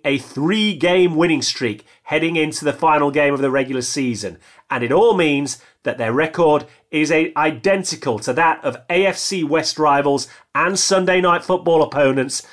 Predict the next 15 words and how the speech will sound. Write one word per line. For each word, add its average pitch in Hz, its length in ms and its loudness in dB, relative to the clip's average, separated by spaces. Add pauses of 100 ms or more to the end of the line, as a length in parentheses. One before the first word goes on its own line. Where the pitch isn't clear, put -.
(140)
the 110 180 -10
L 175 180 2
A 175 120 2
Chargers. 131 680 0 (300)
Both 180 320 4
sit 131 440 0
with 139 140 -4
a 135 80 0
nine 160 420 2
and 165 120 0
seven 156 400 0
record 135 480 -2 (380)
on 143 180 0
the 127 80 -2
season. 110 460 -4